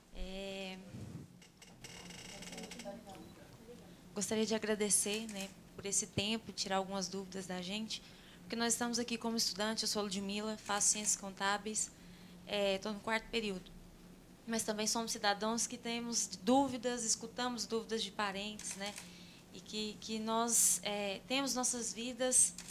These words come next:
guiadas, né, pelo governo. E eu queria fazer uma pergunta. A gente tem visto manifestações do pessoal clamando ou por saúde, outros por educação, outros por, é, segurança,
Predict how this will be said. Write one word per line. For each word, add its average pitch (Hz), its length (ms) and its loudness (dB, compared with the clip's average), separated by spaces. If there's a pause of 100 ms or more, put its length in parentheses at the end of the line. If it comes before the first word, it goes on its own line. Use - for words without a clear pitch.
(280)
guiadas, 214 600 6
né, 202 180 -4
pelo 208 240 -2
governo. 180 460 -6 (600)
E 226 40 2
eu 247 60 2
queria 269 200 0
fazer 269 240 0
uma 269 100 2
pergunta. 208 680 -4 (560)
A 220 60 -2
gente 247 160 4
tem 311 200 2
visto 247 360 0
manifestações 220 1300 2 (320)
do 220 80 -10
pessoal 226 520 8
clamando 226 680 -2 (280)
ou 269 220 4
por 247 180 2
saúde, 214 640 2
outros 233 520 2
por 214 340 -4
educação, 214 800 0
outros 220 520 0
por, 208 320 -6 (460)
é, 208 240 -2
segurança, 220 1000 2